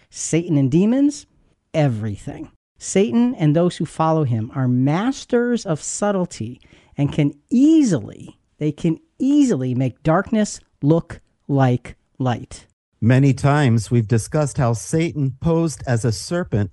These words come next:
Speaker 2: uh, and used doubt, subtlety, and half-truths to deceive Eve. We continually go back to this experience because it represents humanity's first experience with disloyalty to God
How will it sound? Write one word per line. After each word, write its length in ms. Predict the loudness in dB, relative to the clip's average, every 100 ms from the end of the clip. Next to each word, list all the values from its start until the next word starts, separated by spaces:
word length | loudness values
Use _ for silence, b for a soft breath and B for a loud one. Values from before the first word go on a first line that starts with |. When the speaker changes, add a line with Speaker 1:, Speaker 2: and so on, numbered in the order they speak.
| _
Speaker 2:
uh, 60 | -6
and 220 | -2 0
used 360 | 2 0 0 -2
doubt, 420 | 0 0 -2 -6
subtlety, 720 | -12 -2 0 0 0 -2 -4 -4
and 140 | -4
half-truths 1000 | -2 -4 -4 -6 -14 -4 -2 0 -2 -6
to 140 | -4
deceive 520 | -2 -2 -2 0 0
Eve. 360 | -2 -2 -4 -10 _ -4
We 120 | -2
continually 680 | 0 -2 0 -2 -2 -2 0
go 200 | 0 0
back 320 | 0 0 -2
to 100 | -2
this 220 | -2 -2
experience 760 | -4 -8 -6 -2 0 0 -2 -8 _
because 400 | -4 -2 -4 -4
it 120 | -4
represents 800 | -2 -4 -2 -2 0 -2 -2 -4
humanity's 640 | -2 0 0 0 -2 -4 -6
first 400 | -6 -6 -4 -8
experience 840 | -8 -8 -4 -2 0 -2 -6 -12 _
with 180 | -2 0
disloyalty 720 | -2 -4 -4 -2 0 0 0 0
to 100 | 0
God 440 | 0 0 -2 -4